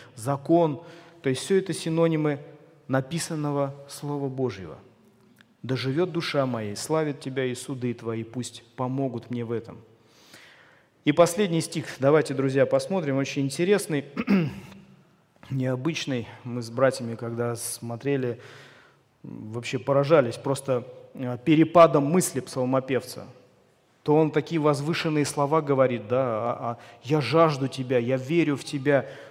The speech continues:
удел мой соблюдать слова Твои" и так далее. То есть такие возвышенные и мощные слова, мощные исповедания. И вдруг:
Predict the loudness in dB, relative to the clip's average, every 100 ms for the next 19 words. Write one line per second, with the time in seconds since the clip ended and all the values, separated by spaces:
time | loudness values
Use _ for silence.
0 | -6 -6 -4 0 2 2 2 2 0 -2
1 | -6 -6 -4 0 0 0 -4 -2 0 -2
2 | -4 -4 -2 -2 -2 0 2 2 0 -2
3 | -4 -16 -16 -8 -6 -4 2 2 2 0
4 | 0 0 -2 0 0 -2 -4 -4 -4 -2
5 | 0 2 0 -4 -6 -6 -6 -6 0 0
6 | 0 -2 0 0